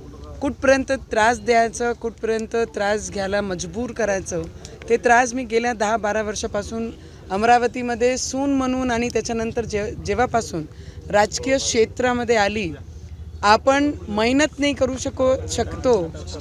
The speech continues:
इमानदारीने लोकांसाठी झटू शकत नाही, तर एक बाईला कशा थांबवायचं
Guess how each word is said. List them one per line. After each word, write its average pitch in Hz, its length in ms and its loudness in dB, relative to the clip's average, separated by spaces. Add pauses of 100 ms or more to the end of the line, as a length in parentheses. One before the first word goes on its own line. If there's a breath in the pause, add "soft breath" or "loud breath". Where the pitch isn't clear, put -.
(280)
इमानदारीने 262 840 4
लोकांसाठी 247 580 2
झटू 220 300 -2
शकत 254 380 0
नाही, 214 300 0 (380 loud breath)
तर 240 80 6
एक 254 160 6
बाईला 247 340 4
कशा 277 380 0
थांबवायचं 226 680 2